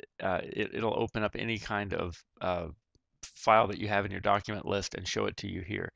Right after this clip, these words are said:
Now, what you're probably used to seeing, though, are all these tabs and palettes off to the side. These, you can hover over them to pop them out, and when you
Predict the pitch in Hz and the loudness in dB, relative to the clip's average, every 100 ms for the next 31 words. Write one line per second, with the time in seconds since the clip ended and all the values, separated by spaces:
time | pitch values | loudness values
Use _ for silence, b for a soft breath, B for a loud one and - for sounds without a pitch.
0 | b b b 117 110 107 127 131 127 170 | b b b 6 8 8 4 4 4 6
1 | 175 135 117 110 110 - 120 117 104 101 | 8 6 4 2 -2 -2 -2 0 0 0
2 | 101 _ _ _ - - 110 113 - 127 | -2 _ _ _ -16 2 4 6 6 6
3 | 117 117 101 - _ _ _ _ _ - | 4 0 -2 -6 _ _ _ _ _ 4
4 | 120 113 107 104 98 117 117 110 110 110 | 6 6 4 -2 -4 2 4 4 0 0
5 | 107 101 - 107 104 92 - B B B | -2 -4 2 4 4 0 -8 B B B
6 | - 156 180 143 127 131 113 - - 156 | 0 2 2 -2 -2 -2 -4 -4 2 4
7 | 143 123 131 143 151 160 - 139 120 113 | 8 6 6 0 -2 -4 -2 0 0 0
8 | - _ - 135 127 131 120 117 143 - | -6 _ 4 6 6 2 2 2 2 -4
9 | _ b b b - 117 113 113 110 - | _ b b b -4 0 2 2 0 -2
10 | 120 110 110 | -2 0 -2